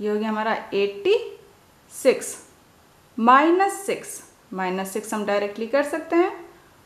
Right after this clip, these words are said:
माइनस सिक्स, माइनस सिक्स हम directly नहीं कर सकते हैं Big friend की help से, minus ten plus four, Yes, minus six Directly नहीं कर सकते हैं Big friend की help से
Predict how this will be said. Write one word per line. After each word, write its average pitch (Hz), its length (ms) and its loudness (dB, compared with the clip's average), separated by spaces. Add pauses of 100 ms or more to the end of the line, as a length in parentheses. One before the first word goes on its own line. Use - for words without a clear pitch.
(800)
माइनस 330 640 4
सिक्स, - 320 -8 (380)
माइनस 202 360 0
सिक्स 233 140 -2
हम 226 120 -4
directly 214 340 2
नहीं 254 120 4
कर 277 160 4
सकते 285 260 -4
हैं 381 220 0
Big 226 160 -2
friend 254 300 2
की 302 80 4
help 294 160 4
से, 392 180 0 (300)
minus 196 600 0
ten 320 300 2 (240)
plus 185 380 -4
four, 359 240 -2 (180)
Yes, 208 480 -8 (120)
minus 311 600 6
six - 220 -4 (1400)
Directly 202 460 2
नहीं 254 240 0
कर 302 120 6
सकते 302 300 0
हैं 294 160 6
Big 240 160 0
friend 277 260 2
की 349 80 0
help 320 180 2
से 427 200 -2